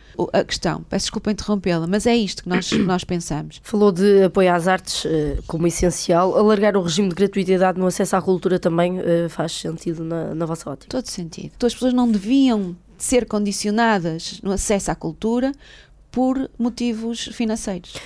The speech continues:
Speaker 2: Numa frase, eh, Sandra, ehm, o slogan da, da candidatura até diz mesmo, "É hora de devolver a voz à região." É mesmo isso que falta ao Distrito de Braga, uma voz da C D U?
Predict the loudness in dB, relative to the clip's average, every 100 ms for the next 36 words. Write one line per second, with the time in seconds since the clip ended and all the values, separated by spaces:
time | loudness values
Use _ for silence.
0 | -4 2 4 4 4 2 2 4 6 6
1 | 4 4 2 0 2 0 0 2 4 4
2 | 2 2 0 -2 -4 2 2 4 2 2
3 | 0 0 0 0 0 2 0 2 0 2
4 | 0 0 0 0 2 4 4 4 2 4
5 | 4 4 2 2 2 2 0 0 2 4
6 | 6 6 4 4 2 0 -4 -2 -2 -2
7 | -2 0 2 2 0 0 -2 -4 -4 0
8 | 2 4 4 2 4 2 2 2 2 -2
9 | 0 0 0 2 4 4